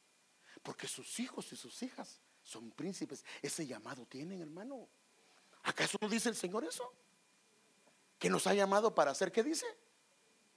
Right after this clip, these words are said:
Reyes y sacerdotes. Entonces, ¿qué son los hijos? Príncipes y princesas. Pero usted tiene mucha labor. Padre, perdóname, Señor, ya me quedé más de la cuenta.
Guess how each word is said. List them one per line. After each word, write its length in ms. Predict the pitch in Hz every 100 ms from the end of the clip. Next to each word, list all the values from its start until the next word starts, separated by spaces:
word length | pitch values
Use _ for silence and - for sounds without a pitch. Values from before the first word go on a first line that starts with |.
| _ _ -
Reyes 500 | 151 165 208 214 208
y 40 | 175
sacerdotes. 580 | 160 151 143 226 196 156
Entonces, 180 | 160 202
¿qué 60 |
son 160 | 190 202
los 120 | 180
hijos? 360 | 208 147 - - _ _ _ _ - - - - -
Príncipes 720 | 180 202 247 285 294 - - -
y 80 |
princesas. 720 | - 156 120 139 - 202 - - _ _ _ _ _ _ _ _ - _ _ _ _ _ _ _ _ _ _ _ _ _ _ _ _ -
Pero 180 | 156
usted 180 | 135 165
tiene 160 | 160 117
mucha 280 | 120 120 120
labor. 320 | 123 143 165 _ _ _ _ _ _ _ _ _ _ _ _ _ _ _ _ _ _ _ _ _ _ -
Padre, 320 | - 117 113
perdóname, 520 | 120 101 120 120 123
Señor, 320 | - 127 127
ya 140 | 127 127
me 160 | 127
quedé 220 | - 127
más 180 | 127 127 123
de 60 |
la 80 | 131
cuenta. 280 | 131 123